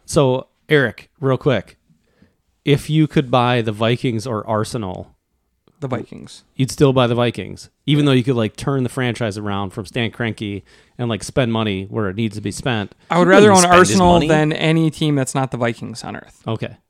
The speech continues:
Speaker 1: fair enough.
Speaker 2: So, so it's crazy. Um, the average value of an N F L team compared to an N B A team
Speaker 1: It's
Speaker 2: it has
Speaker 1: exponential.
Speaker 2: narrowed.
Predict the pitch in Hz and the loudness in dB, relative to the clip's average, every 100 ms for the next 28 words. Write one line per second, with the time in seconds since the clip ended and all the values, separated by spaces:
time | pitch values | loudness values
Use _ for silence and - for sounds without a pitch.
0 | _ 117 98 92 - 165 156 160 - 196 | _ -8 -8 -8 0 4 6 6 2 2
1 | 180 - 226 214 156 139 143 139 143 151 | 2 2 2 4 2 4 4 4 2 2
2 | 156 190 143 - - 151 135 143 151 139 | 2 2 0 -6 -10 -4 2 2 4 2
3 | 127 131 131 - 135 135 151 147 - 127 | 0 0 -2 0 -2 -2 -2 -4 -6 -6
4 | 135 127 131 127 123 120 117 117 156 170 | -4 -2 -2 -2 -2 -2 -2 -2 -4 -4
5 | 185 202 - - - 180 160 143 147 - | -4 -6 -6 -10 -6 2 2 4 4 4
6 | 175 202 135 117 120 | 4 6 6 4 -2